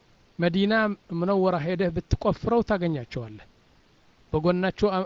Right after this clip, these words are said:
አ-፣ አቡበከር አለ፣ በ-፣ በሁለተኛ ጎናቸው ዑመር አለ። ብትቆፍራቸው ልክ አላህ እንደፈጠራቸው እዛ ተኝቶ ታገኛለህ። ላኪን ሩሓቸው በጀና ውስጥ ነው ያለው። በቀብር ሆኖም የጀና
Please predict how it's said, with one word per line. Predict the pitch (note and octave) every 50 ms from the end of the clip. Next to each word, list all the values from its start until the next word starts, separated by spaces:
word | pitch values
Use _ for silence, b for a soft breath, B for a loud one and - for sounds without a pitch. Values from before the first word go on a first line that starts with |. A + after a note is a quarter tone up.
| -
አ-፣ | - F3+ F3 -
አቡበከር | - F3+ F3 F3+ E3+ G3 F3+ - G3+ G3
አለ፣ | G#3 G3+ G#3 A3 A#3
በ-፣ | G#3+ E3+ E3+ E3 D#3 C#3+
በሁለተኛ | D3 C#3+ C3+ D#3+ E3+ - - F3 F3+ F3+ E3+
ጎናቸው | E3 F3+ F#3 F3+ F3+ F#3 F3+ - - - G#3 G#3 G#3 - -
ዑመር | - E3+ F3+ F3 D#3+ C#3
አለ። | B2+ A2+ G#2+ G#2 - _ _ _ _ _ _ _ _ -
ብትቆፍራቸው | G3+ - - - - A#3 - - A#3 A#3+ A3+ - - B3+ B3+
ልክ | B3+ C4+ - - -
አላህ | A3 G#3 G#3+ G#3+ F#3
እንደፈጠራቸው | F3+ E3+ E3+ - G3 - - G3 G3 G3+ - - A3+
እዛ | F#3+ E3 D#3 G3 G#3 A#3 - _ _ _
ተኝቶ | - F3+ F3+ F3 D#3 - D#3+
ታገኛለህ። | C3 B2 A2+ A2+ A2 A2+ A2 A2 A2 G2+ - _ _ _ _ _ _ _ _ _ _ _ _ _ _ _ _ _ _ _ _ _ _ -
ላኪን | E3+ G3 A3+ B3 A#3+ - - C4 C4+ C4 C4 C4+ - _ _ -
ሩሓቸው | D#3+ E3+ G3+ G3 - - G#3 G3+ - _ - - G#3 G#3 G#3+ A3 A#3 B3+ - _ _ _ _ _ _ _ _ _ _ _ _ _ _ _ _ _ _ _ _ -
በጀና | D3 C#3+ E3+ E3+ D#3 D3+ E3+ E3 D#3+ D#3 D3+ D3 C#3+
ውስጥ | C#3 B2+ B2+ - - -
ነው | C3+ A#2+ A#2+
ያለው። | A#2 A#2 A#2 A2+ G#2+ A2 A2+ A2 _ _ _ _ _ _ _ _ _ _ _ _ _ _ _
በቀብር | D#3 E3 F#3 F#3+ - A#3 A3+ A3 B3 A3+
ሆኖም | F#3 A3+ B3 B3+ C4+ B3+ C4 C4+ C#4 - _ _ _ _ _ _ _ -
የጀና | - E3+ E3+ F3 E3 F3 F#3 F#3 F#3 F#3+